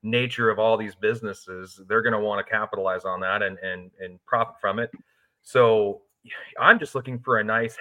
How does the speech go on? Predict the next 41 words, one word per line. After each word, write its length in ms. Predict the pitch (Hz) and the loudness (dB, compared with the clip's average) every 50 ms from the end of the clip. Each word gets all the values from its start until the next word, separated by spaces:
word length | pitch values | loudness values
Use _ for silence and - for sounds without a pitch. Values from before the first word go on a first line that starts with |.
| - - - | -12 -4 0
healthy 400 | 131 127 127 123 123 - 117 104 | 0 0 0 -2 -4 -10 -12 -12
stability, 760 | - - - 90 - 101 98 98 95 87 85 80 78 80 _ _ _ _ _ _ _ | -12 -16 -16 -10 -8 -8 -8 -8 -10 -12 -14 -20 -20 -20 _ _ _ _ _ _ _
you 120 | - 104 104 | -8 -4 -2
know, 140 | 107 110 110 | -2 0 0
where 160 | 110 113 113 | 0 0 0
the 140 | 113 113 107 | 0 -2 -2
collector 600 | - - - 127 135 135 131 - - 131 127 123 | -4 -6 -2 0 2 2 2 0 0 0 2 2
and 80 | 117 | 0
the 60 | 110 101 | -2 -2
hobbyist 580 | 107 113 113 113 107 110 110 110 104 - - | -2 0 0 -2 -2 -2 -4 -4 -6 -6 -6
are 100 | 113 107 | -8 -6
enjoying 520 | 101 101 98 110 110 113 120 117 113 110 110 | -6 -8 -8 -6 -4 -4 -4 -4 -4 -4 -4
it 240 | 107 104 104 - _ _ _ _ _ _ _ | -4 -6 -6 -10 _ _ _ _ _ _ _
in 100 | - 107 | -10 -10
a 60 | 107 | -8
real 240 | 107 104 117 117 117 | -6 -4 -4 -2 0
authentic 520 | 110 107 101 - - 113 104 - 104 98 - | 0 -2 -2 -4 -6 -6 -6 -6 -10 -6 -2
way, 440 | 107 110 110 110 110 110 107 110 107 107 | 0 0 2 2 0 0 -2 -4 -6 -6
where, 440 | 107 107 107 107 104 104 104 104 - - | -4 -2 0 0 0 0 -2 -4 -6 -10
you 80 | 110 | -10
know, 160 | 104 104 104 104 _ 107 _ - | -10 -10 -10 -12 _ -20 _ -20
the, 60 | 107 98 107 | -20 -20 -20
the 60 | 107 | -20
print 280 | _ - 143 143 139 - | _ -4 -4 -4 -4 -2
runs 720 | 127 123 123 123 120 120 123 120 113 - - - - _ _ _ _ _ _ _ _ _ | -2 -2 -2 -2 -2 -4 -6 -6 -8 -10 -16 -20 -20 _ _ _ _ _ _ _ _ _
will, 380 | 117 120 120 117 117 113 113 _ - - _ _ _ _ _ _ _ _ _ 120 | -10 -8 -6 -6 -6 -8 -10 _ -20 -20 _ _ _ _ _ _ _ _ _ -10
they 140 | 113 131 135 | -8 -6 -4
don't 180 | 135 127 123 - 123 120 - - _ - | -4 -6 -6 -10 -16 -20 -20 -18 _ -4
over, 400 | 139 139 135 127 120 123 120 - _ _ _ _ _ _ | -4 -2 -2 -4 -6 -6 -8 -14 _ _ _ _ _ _
I, 140 | - 151 151 - | -6 -6 -4 2
I 140 | - 147 151 | 4 4 6
almost 340 | 156 165 165 165 156 - - | 6 4 2 0 -2 -2 -2
feel 120 | - 165 | 0 0
like, 100 | 160 147 | 0 0
can 100 | - 156 | 0 -6
we 120 | 147 156 143 | -8 -6 -2
have 280 | 143 143 147 151 131 | 0 2 2 2 0
the 60 | 131 139 | -2 -6
same 380 | - - 156 147 143 139 123 | -6 -4 -4 -4 -4 -4 -8
print 300 | 120 - - 160 165 147 | -6 0 2 2 2 2
runs 640 | 143 143 135 131 131 131 127 127 123 123 120 - | 2 2 2 2 2 0 -2 -4 -8 -10 -10 -14